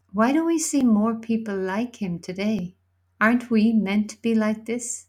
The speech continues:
Aren't we meant to be living on fire, filled with the Holy Spirit, proclaiming the good news of how God saved us from a life of sin and death and be transformed?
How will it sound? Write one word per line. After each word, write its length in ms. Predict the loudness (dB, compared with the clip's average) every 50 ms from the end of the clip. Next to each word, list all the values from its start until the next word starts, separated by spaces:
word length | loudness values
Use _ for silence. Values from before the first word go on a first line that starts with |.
| _ -6
Aren't 260 | -2 -2 -2 -2 -4
we 260 | -4 -4 -2 -2 -2
meant 380 | -4 -4 -6 -6 -6 -6 -8 -8
to 100 | -18 -10
be 160 | -4 -4 -2
living 600 | -2 -2 -4 -6 -4 -2 -2 -2 -2 -4 -6 -10 -20 -20 -20 _ _ _
on 260 | -4 -2 0 0 0
fire, 520 | 0 -2 -4 -4 -2 -2 -2 -4 -6 -6 -10
filled 400 | -16 _ -12 -8 -6 -4 -4 -4
with 140 | -6 -8 -8
the 100 | -8 -8
Holy 260 | -6 -6 -4 -6 -6
Spirit, 540 | -8 -10 -12 _ -8 -6 -6 -6 -6 -8 -14 _ _ _ _ _ _ _ _ _ _ _ _ _ _ _ _ _ _ -10
proclaiming 720 | -8 -8 -8 -10 -10 -8 -6 -2 0 0 0 0 0 -4
the 80 | -6 -8
good 240 | -8 -8 -8 -6 -6
news 480 | -4 -2 -2 -2 -2 -4 -8 -14 -18 _ _ _ _ _ _ _ _ _
of 140 | -8 -8 -8
how 320 | -8 -10 -4 -2 -2 -2
God 300 | 0 0 -2 -2 -2 -4
saved 440 | -6 -6 -4 -4 -4 -4 -6 -6 -8
us 340 | -8 -6 -6 -8 -12 -14 -16 _ _ _ _ _ _ _
from 160 | -6 -4 -4
a 80 | -2 -2
life 440 | -2 0 2 2 2 0 0 -4 -10
of 100 | -8 -6
sin 380 | -4 -4 -2 0 2 4 4
and 160 | 4 4 2
death 360 | 2 2 2 2 0 -2 -8 -18 -20 _ _ _ _ _ _ _ _ _ _ _ _ _
and 180 | -6 -6 -2 2
be 180 | 2 4 4
transformed? 1000 | 2 0 -2 -2 0 0 -2 -4 -6 -6 -8 -6 -4 -4 -2 -4 -4 -6 -8